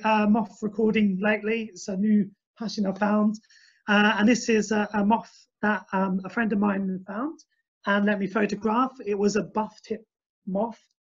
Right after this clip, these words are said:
just the most incredible species. I mean, look at that camouflage. It just looks like a twig. Um, it's just the most incredible species. And finally, the adder at the bottom there, another amazing, uh, creature that I've actually worked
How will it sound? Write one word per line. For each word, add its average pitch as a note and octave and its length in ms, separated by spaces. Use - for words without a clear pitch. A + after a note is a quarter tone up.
just A3+ 320
the A3 80
most F#3+ 280
incredible F#3 920
species. F#3+ 480
I - 20
mean, F3+ 180
look F#4+ 120
at A#3 60
that E3 100
camouflage. E3+ 680
It G3+ 60
just - 180
looks D4+ 160
like B3 220
a A#3+ 40
twig. A3+ 380
Um, G#3+ 560
it's - 280
just - 300
the B3+ 80
most A#3 240
incredible G#3 360
species. F3 600
And A3+ 240
finally, G#3+ 680
the G#3 120
adder F#3 460
at G3+ 80
the F3 80
bottom F#3 360
there, D3+ 240
another A3 500
amazing, G3 580
uh, F#3 160
creature F3+ 560
that F3+ 140
I've F#3 200
actually C#4+ 340
worked C4 360